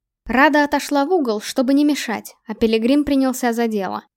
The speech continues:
Он достал из сумки льняной мешочек с мелко перемолотой травяной смесью. Нашептывая что-то, ведьмар прикрыл глаза и начал рассыпать смесь в разные стороны. В воздухе горько запахло полынью,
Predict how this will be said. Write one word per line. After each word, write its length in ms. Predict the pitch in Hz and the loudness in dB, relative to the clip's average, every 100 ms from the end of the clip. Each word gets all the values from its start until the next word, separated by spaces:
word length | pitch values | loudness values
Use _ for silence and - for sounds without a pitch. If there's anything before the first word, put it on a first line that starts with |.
| _ _ _ | _ _ _
Он 160 | 226 226 | -2 0
достал 360 | 233 233 240 226 | 0 2 2 2
из 140 | 226 | 0
сумки 300 | 254 240 240 | -2 -2 0
льняной 400 | 226 226 226 226 | 0 0 2 0
мешочек 480 | 226 - 233 233 - | 0 -2 -4 -4 -6
с 80 | 233 | -4
мелко 280 | 220 220 | -2 -4
перемолотой 720 | 226 226 226 226 226 220 226 | -2 0 0 0 0 0 -4
травяной 440 | 220 226 226 226 226 | -4 -2 -2 -2 -2
смесью. 540 | - 240 196 - - - _ _ _ - | -4 -6 -6 -10 -14 -18 _ _ _ -6
Нашептывая 600 | 226 359 381 - 233 214 | -2 0 0 0 0 0
что-то, 360 | - 214 202 | -2 -4 -2
ведьмар 380 | 202 220 262 330 | -2 0 0 -2
прикрыл 420 | 320 285 - 294 | -2 -2 0 0
глаза 380 | 254 254 247 339 | 2 0 2 2
и 120 | 254 | 2
начал 320 | 226 277 285 277 | 0 -2 -2 -2
рассыпать 480 | 269 - 262 254 | -2 -4 -4 -4
смесь 300 | - 277 269 | -2 -2 -2
в 60 | 262 | -2
разные 360 | 254 254 262 262 | 0 0 -2 -4
стороны. 560 | - 220 185 190 - _ _ _ _ - | -4 -4 -4 -8 -16 _ _ _ _ -12
В 120 | 202 | 0
воздухе 440 | 220 220 220 214 | 2 2 0 -2
горько 340 | 214 220 220 220 | 0 0 0 -2
запахло 480 | 220 220 226 233 220 | -2 -2 -4 -4 -4
полынью, 600 | 226 254 294 220 208 | 0 0 0 -2 -6